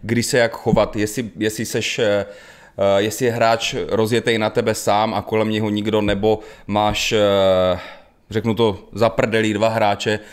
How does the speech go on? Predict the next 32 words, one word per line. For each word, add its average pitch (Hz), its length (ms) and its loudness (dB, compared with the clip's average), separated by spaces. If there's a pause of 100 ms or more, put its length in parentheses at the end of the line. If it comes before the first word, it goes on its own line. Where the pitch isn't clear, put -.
(120)
tak - 200 -6
už 117 100 -6
tu 120 100 -4
situaci 113 500 0
řešíš 104 380 -4
jinak, 101 320 -4
jo? 101 160 2
Musíš 113 260 -6
přizpůsobit 104 600 -6
postavení 101 480 -2
brankovišti, 95 680 -4 (480)
eh, - 20 -4 (1000)
té 110 140 2
hře 107 280 -2
samotné 98 560 -2
a 90 80 -2
tak, - 360 -8 (200)
eh, - 120 -8
jak 92 160 -6
se 98 120 -6
vyvíjí, 87 460 -8
jo? - 80 -10 (460)
Není 120 240 2
to 120 100 4
tak, 120 240 2
že, 110 260 -2
že 110 120 -2
máš 113 180 0
stejnou 113 260 -2
pozici 107 380 -4
na 104 80 0
brankovišti, 110 580 -2